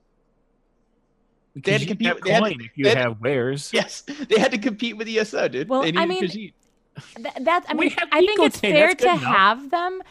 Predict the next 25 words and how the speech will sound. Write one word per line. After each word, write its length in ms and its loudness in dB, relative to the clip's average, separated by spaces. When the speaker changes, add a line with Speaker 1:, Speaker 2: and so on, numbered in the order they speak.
Speaker 3:
but 120 -4
the 100 -2
thing 220 -4
is 140 -2
that 140 0
he 120 -2
said 180 -2
this 160 -6
will 80 -6
be 140 -6
the 200 -4
last 380 0
race 400 -10
probably 460 -8
ever 200 -10
implemented. 480 -14
So 80 -6
that 140 0
means 180 -4
the 100 -2
final 420 0
race 300 0
we 160 -2
ever 220 -4
get 380 -4